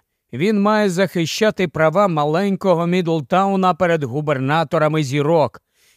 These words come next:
Як змусити цих вічних мандрівників зрозуміти пристрасну прихильність громадян до своєї рідної, нехай і помираючої планети?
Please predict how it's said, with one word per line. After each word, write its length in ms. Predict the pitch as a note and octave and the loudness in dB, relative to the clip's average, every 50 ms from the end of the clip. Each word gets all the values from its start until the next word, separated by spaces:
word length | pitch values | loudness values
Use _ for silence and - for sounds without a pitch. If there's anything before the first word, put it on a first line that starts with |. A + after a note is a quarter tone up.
| _ - | _ -12
Як 460 | C3+ A#2+ D3 E3+ E3 D3+ C#3+ B2 A2+ | -8 -6 -4 -2 -2 -2 -2 -4 -4
змусити 760 | A2 A#2 A#2+ A#2+ C3+ E3+ F#3 F3 - - C#3+ A#2 - B2 A#2+ | -6 -4 -4 -2 -2 -2 -2 -4 -4 -6 -6 -6 -6 -8 -10
цих 380 | A2 - - F3 E3 - - - | -8 -6 -4 -4 -4 -6 -6 -6
вічних 560 | B2 C#3 F#3+ G#3 E3 - - F#3 F3+ - - | -4 -2 -2 -2 -2 -4 -4 -4 -4 -2 -2
мандрівників 800 | D3+ E3+ E3+ E3 D#3 E3 E3 D#3+ E3 D#3+ C#3 - G#3 G3+ F3 | -2 -2 -2 0 -2 -2 0 0 -2 -2 -2 -2 -4 -2 -2
зрозуміти 880 | E3 D3 F3 F#3 G3 F3+ D#3 G3+ G#3 G#3 G#3+ G#3 F3 B2 D#3 C#3+ A2+ G2 _ _ _ _ _ _ - | -2 -2 -2 -2 -2 0 0 0 0 2 0 0 -2 -2 -4 -4 -4 -6 _ _ _ _ _ _ -12
пристрасну 800 | - F3+ G#3+ A3+ F#3 - - F#3+ E3+ F3 D#3 - - F#3 F3 D3+ | -8 -6 -6 -6 -6 -6 -4 -2 -2 -2 -2 -2 -2 -2 -2 -2
прихильність 800 | B2+ D#3 D#3 C#3 - - - E3 F3 E3+ E3 E3 D#3+ D3+ B2 | -2 -2 -2 -4 -4 -4 -2 -2 0 0 0 0 -2 -2 -4
громадян 600 | B2+ A#2+ C3+ C#3+ C#3 C3+ C3 B2+ C#3+ D#3+ E3 E3 | -4 -2 -2 0 0 0 -2 -2 0 0 0 0
до 120 | D3 D3 C#3 | 0 -2 -4
своєї 540 | - - C3+ C#3 C3+ D3 D#3+ D#3 C#3+ C#3 C#3 | -4 -4 -6 -4 -2 -2 -2 -2 -2 -2 -2
рідної, 560 | C#3+ F3+ F#3+ D3+ D3+ D3 C3+ B2 A2 G2 F2 _ _ _ _ _ _ - | -2 -2 -2 -2 -2 -2 -2 -2 -4 -6 -8 _ _ _ _ _ _ -4
нехай 520 | F3+ F#3 E3 C#3+ - - F#3 F3 E3+ D#3+ | -2 -2 -2 -2 -2 0 0 0 0 -2
і 40 | D#3+ | -4
помираючої 1120 | D3 - - D3 C#3 C3+ C3+ B2 A2 A#2 C3 C#3 C#3 C3+ C3+ A#2 - - C3 B2 B2+ B2 | -4 -4 -4 -2 -2 0 -2 -2 -2 -2 -2 -2 -2 -4 -4 -6 -4 -4 -2 -2 -2 -4
планети? 880 | A2 - A#2+ A#2 A#2 A2+ A2 A2 A2 G#2+ G#2 F#2+ F2 - - - - | -6 -6 -6 -4 -4 -2 -4 -4 -4 -6 -6 -8 -10 -14 -18 -18 -18